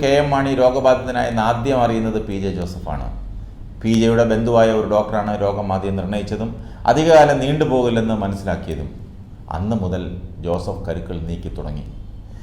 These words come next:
ആദ്യമായി നടത്തിയ നീക്കം രാജ്യസഭ ജോസിന് നിർബന്ധിച്ച് നൽകിയതാണ്.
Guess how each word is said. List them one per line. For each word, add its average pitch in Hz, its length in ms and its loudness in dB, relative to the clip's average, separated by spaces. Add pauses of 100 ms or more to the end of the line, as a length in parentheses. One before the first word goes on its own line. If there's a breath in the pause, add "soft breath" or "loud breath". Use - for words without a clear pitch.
(260 loud breath)
ആദ്യമായി 160 440 8
നടത്തിയ 147 360 4
നീക്കം 131 340 0
രാജ്യസഭ 123 440 2 (120)
ജോസിന് 113 340 0
നിർബന്ധിച്ച് 101 480 -6
നൽകിയതാണ്. 78 460 -4